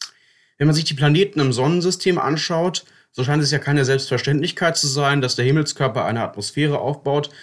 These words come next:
beziehungsweise eine Atmosphäre aufbaut, in der Leben existieren kann.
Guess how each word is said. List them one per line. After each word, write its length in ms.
beziehungsweise 800
eine 180
Atmosphäre 580
aufbaut, 480
in 60
der 140
Leben 260
existieren 540
kann. 300